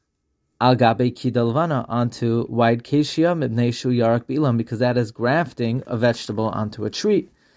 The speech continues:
Ein noitin yichur shel te'ina l'teicha chatzav. One cannot plant a br-,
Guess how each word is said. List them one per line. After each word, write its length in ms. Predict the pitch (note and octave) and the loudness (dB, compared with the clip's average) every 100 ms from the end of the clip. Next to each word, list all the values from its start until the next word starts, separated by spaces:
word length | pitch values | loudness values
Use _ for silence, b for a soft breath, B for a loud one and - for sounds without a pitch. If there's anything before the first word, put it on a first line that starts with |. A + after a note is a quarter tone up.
| b b b b - | b b b b 2
Ein 240 | A3+ B3 | 4 6
noitin 440 | G3 G#3 A3+ G3+ E3 | 4 2 0 -4 -2
yichur 480 | F#3 B3+ - G#3 | -2 -4 2 2
shel 220 | F#3 F3 D3+ | 2 -2 -2
te'ina 260 | E3 E3 | -2 0
l'teicha 460 | D#3 D3+ D3+ C3+ A#2+ | 2 2 0 -2 -2
chatzav. 320 | B2 A#2 A2 | -2 -2 -2
One 220 | A2 D3+ | -2 -2
cannot 320 | D3+ D3 D3 | -2 0 0
plant 400 | C3 D#3 C#3 B2+ - b b b b b | 0 2 2 0 -8 b b b b b
a 60 | - | -8
br-, 240 | A2 C#3 | 2 4